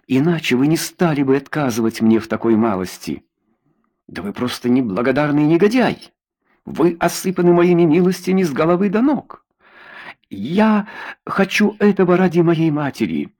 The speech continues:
Будьте к ней милосердны, позвольте ей являться ко двору.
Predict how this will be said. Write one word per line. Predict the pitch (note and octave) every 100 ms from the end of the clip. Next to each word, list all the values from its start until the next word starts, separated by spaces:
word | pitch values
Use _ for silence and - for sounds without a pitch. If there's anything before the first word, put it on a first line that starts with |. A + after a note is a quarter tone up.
| _ _ - _ -
Будьте | A3+ G#3 - C3
к | A#2+
ней | A2+
милосердны, | G2+ G#2 - G#2+ F2+ D2 C#2 B1+ - _ -
позвольте | G#3+ F3+ G#3 B2 - A#2+
ей | A2+
являться | F2+ B2 A#2 G2+ -
ко | A2
двору. | G#2+ A2 G#2 D#2+ -